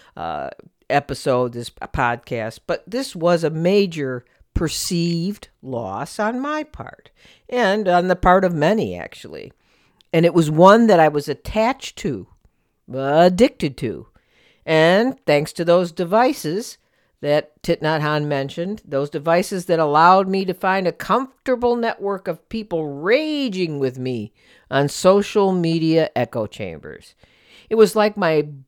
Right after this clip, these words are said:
bottled emotional response to the series of losses was finally able to discharge when the country and the world responded to the results of the election in shock,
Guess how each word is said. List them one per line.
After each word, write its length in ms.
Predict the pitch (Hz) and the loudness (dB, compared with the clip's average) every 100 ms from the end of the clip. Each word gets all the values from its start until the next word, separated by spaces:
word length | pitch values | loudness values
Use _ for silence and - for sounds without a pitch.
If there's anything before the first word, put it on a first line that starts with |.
| - | 2
bottled 500 | 185 233 262 262 220 | 4 6 6 2 2
emotional 560 | 185 180 214 - 226 185 | 2 2 2 0 -6 -6
response 920 | 170 156 - 190 196 214 214 - _ _ - | -6 -6 -8 -4 -2 -2 -4 -14 _ _ -16
to 80 | 156 | -10
the 80 | 147 | -8
series 500 | - 208 208 214 180 | -6 -2 2 2 0
of 160 | 143 | 0
losses 520 | 156 170 180 - 190 | 2 4 2 -2 -6
was 180 | 147 139 | -4 -6
finally 600 | - 208 226 233 202 185 - | -4 -2 0 2 0 -2 -2
able 460 | 190 220 202 170 165 | 0 0 -2 -6 -6
to 300 | - 165 156 _ _ - 131 | -8 -8 -8 _ _ -20 -16
discharge 1200 | 120 233 - - - 208 185 117 95 82 - - - _ _ | -4 -4 -4 -10 -6 -2 0 0 -4 -12 -18 -20 -20 _ _
when 160 | 156 147 | -6 -4
the 100 | 143 | -4
country 540 | - 180 190 220 190 | -4 -4 -4 -4 -2
and 120 | 170 | -2
the 80 | 151 | -2
world 380 | 143 165 180 156 | 0 4 4 2
responded 680 | 156 - 170 160 170 170 165 | -4 -6 -4 -2 -2 -4 -8
to 100 | 143 | -10
the 120 | 131 | -8
results 760 | 127 117 117 147 175 - - - _ _ | -8 -8 -2 0 0 -4 -16 -20 _ _
of 80 | 110 | -10
the 120 | 131 | -4
election 520 | 135 143 160 - 180 170 | 0 0 -2 -4 -6 -6
in 200 | 123 113 | -8 -10
shock, 680 | - - 165 214 233 - | -12 -4 0 0 -2 -8